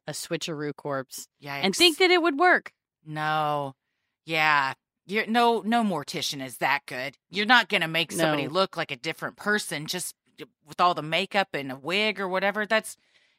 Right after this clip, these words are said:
Speaker 2: yeah, that's so, you're, and then you're just being gaslit. You're like, "Well, that doesn't look like Susan, but surely it has to be Susan." <laughs>
Speaker 1: You're like, "Nobody would actually
Speaker 2: No.
Speaker 1: switch a body and lie to
Speaker 2: Certainly
Speaker 1: me." And it's
Speaker 2: not.
Speaker 1: like, "They would.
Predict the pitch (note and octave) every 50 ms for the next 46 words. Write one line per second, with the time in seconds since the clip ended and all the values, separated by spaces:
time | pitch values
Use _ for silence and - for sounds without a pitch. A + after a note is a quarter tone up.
0 | _ _ - D#3 D3 C#3 C#3 C#3 F#3 G3 - - - - F3+ D#3+ D#3 D3+ D3+ D3+
1 | D3 D3 - _ _ _ _ _ _ _ _ _ _ _ _ _ _ _ _ _
2 | _ _ _ _ _ - A#3 B3 A#3+ A#3 F#3 - - A3+ A3+ A#3+ B3+ C4 C4+ C4
3 | B3 A#3 - - A#3+ C#4 B3+ C#4 B3 - - B3+ A#3+ A3+ G#3+ G3 E3+ G#3+ A3+ C4+
4 | D#4+ D#4 - - G#3+ F3 D3 F#3+ G#3+ G#3+ G#3+ G3+ F#3+ - - _ _ _ _ _
5 | _ _ _ _ A3 A#3 A3 B3+ D4+ F4 - D#4 A#3 - G#3 E3 D3+ F#3+ D4 F4
6 | - - A4 G4+ - - - - F#3+ F3 E3+ F#3 B3 B3+ B3 B3+ A#3+ - _ _
7 | _ - - - - E4+ G4+ G#4+ F#4+ B3+ A3+ A#3 G3+ F#3+ G3+ G3+ B3 C4+ F4 -
8 | - - F#3+ E3+ F3+ D#3 - - - E4 A4 G#4+ - - A3+ - - - - _
9 | _ _ _ - - C4 E4 E4 D4+ - - - A3 A3+ B3 D4 D#4+ F#4 G4+ F#4+
10 | G4 F#4 F4+ C#4+ A3+ G3+ F#3+ F#3+ - - G3 F#3 F#3 - G#3 A3 A#3 G#3 - -
11 | C4+ A#3 F#3+ F3 F3+ F#3+ F3+ E3+ E3+ E3 D#3+ D3+ D3 D3 B3+ D4+ B3+ - - A#3+
12 | F3 - - F#3 F#3+ A3+ B3+ B3+ A#3 F#3 D#3+ D#3 D#3 E3+ E3+ F3+ G#3+ D4+ F4+ C#4+
13 | A#3+ G#3+ F#3 F#3 F#3+ F#3 - - - G#3 F3 E3 - _ _ _ _ - - E3+
14 | E3 E3 F3+ F#3 F3